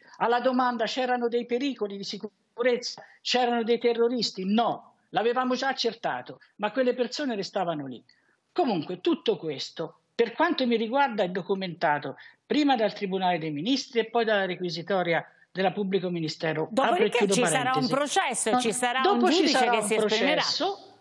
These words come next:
Speaker 1: chiaramente ci sarà un processo. Vediamo se qualcuno è in grado di leggere le norme in maniera diversa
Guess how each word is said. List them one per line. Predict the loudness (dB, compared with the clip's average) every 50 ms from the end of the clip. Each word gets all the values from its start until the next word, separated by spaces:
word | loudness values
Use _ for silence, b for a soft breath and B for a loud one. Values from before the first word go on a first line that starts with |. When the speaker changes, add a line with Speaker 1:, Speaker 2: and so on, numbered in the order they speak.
| _ _ _ _ _ _
Speaker 1:
chiaramente | -2 0 2 2 0 0 0 -4 -4 -4 -6 -10 -10 -10 -12 -10 -10
ci | -6 -6 -4
sarà | 0 0 2 2 0
un | -2 -2
processo. | -6 -8 -6 -6 -6 -4 -2 -2 -2
Vediamo | -2 0 0 0 0 0 -2
se | -2 -4 -6 -2
qualcuno | -2 -4 -4 -2 -4 -4 -2 -2 -4
è |
in | -4 -2
grado | 0 0 0 0 0 -2
di | -2 0
leggere | 0 0 0 0 -2 -4 -2 0 0
le | 0 2
norme | 4 4 4 4 4 2 0 -2 -2
in | -2 -2
maniera | -2 -2 -2 -2 -2 -2 -2 -2
diversa | -2 -2 0 0 -2 -2 -4 -2 -2 -2 -2